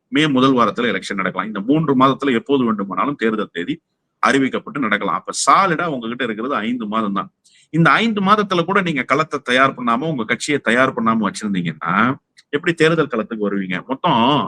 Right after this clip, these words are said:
அறுபத்தி மூணாயிரத்தி முன்னூத்தி இருபது பூத் தமிழ்நாட்டுல, அறுபத்தி மூவாயிரத்தி முன்னூத்தி இருபது, இருபது பூத்துலயும் பி எல் ஏ டூவை நியமிச்சாச்சு. யாரு? திமுக. பி எல் ஏ டூ முகவர்களுக்கு ட்ரைனிங் கொடுத்தாச்சு. என்ன வேலை எலெக்ஷன்ல நடக்கணும், சட்ட ரீதியா என்ன பிரச்சனை,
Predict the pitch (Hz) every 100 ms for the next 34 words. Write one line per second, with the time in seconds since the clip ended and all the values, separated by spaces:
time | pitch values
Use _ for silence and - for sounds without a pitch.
0 | - _ - 127 190 180 185 180 170 165
1 | 156 151 139 135 143 135 123 113 101 123
2 | 165 151 113 117 104 82 - _ _ _
3 | _ _ _ _ - 110 170 247 240 220
4 | 214 202 190 185 175 165 180 190 190 170
5 | 170 - _ _ _ - 147 156 156 135
6 | 123 156 190 165 151 170 240 262 _ _
7 | - 214 202 185 156 - 175 170 160 160
8 | 147 - 101 - _ 113 127 110 87 -
9 | 151 143 110 - - _ _ _ _ _
10 | - 208 196 175 147 170 160 151 190 175
11 | 156 147 170 156 170 180 139 117 101 95
12 | - - _ 113 143 165 123 151 156 135
13 | 143 143 143 123 131 135 160 180 127 -
14 | 156 143 131 123 139 127 120 139